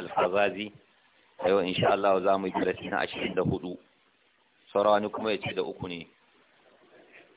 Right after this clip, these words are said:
Da hudun ne ko? To, a sai a nan ne na goge.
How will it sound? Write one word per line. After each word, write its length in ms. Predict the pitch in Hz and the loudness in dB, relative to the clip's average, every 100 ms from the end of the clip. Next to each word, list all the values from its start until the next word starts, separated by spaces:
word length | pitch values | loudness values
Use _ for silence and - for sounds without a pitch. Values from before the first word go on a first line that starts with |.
| _ _ _ _ _ _ 101 | _ _ _ _ _ _ 0
Da 60 | 107 | 4
hudun 240 | 143 147 | 6 6
ne 140 | 123 110 | 6 6
ko? 240 | 131 - - - - - - - - _ - | 4 2 -10 -20 -20 -20 -20 -20 -20 _ -6
To, 140 | - | -2
a 140 | 87 92 | 0 0
sai 120 | - 139 | 0 0
a 80 | |
nan 160 | 123 120 | 0 -2
ne 120 | 107 | -4
na 100 | 104 | -6
goge. 540 | 101 104 107 98 92 | -4 -2 -2 -2 -8